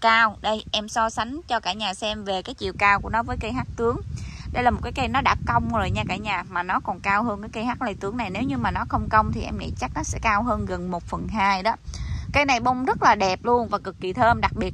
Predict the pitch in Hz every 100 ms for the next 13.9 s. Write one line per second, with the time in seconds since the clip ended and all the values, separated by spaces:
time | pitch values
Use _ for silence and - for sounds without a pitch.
0 | - 240 220 208 226 233 - 269 190 208
1 | 202 175 208 208 180 247 190 - - -
2 | - - - 294 415 381 226 233 233 254
3 | 247 - 240 226 196 - 202 175 226 226
4 | 233 220 220 220 - 285 196 180 180 -
5 | 190 170 220 233 240 233 233 226 220 214
6 | 214 196 175 - - - - 226 220 208
7 | 214 302 302 269 233 - 233 247 247 226
8 | 196 196 226 330 370 277 247 - 226 226
9 | 202 196 226 226 180 226 240 220 214 233
10 | - 220 214 214 220 180 208 214 - -
11 | 311 302 262 254 226 202 185 226 233 196
12 | - - - - - - - - - -
13 | 196 247 226 202 226 233 226 202 185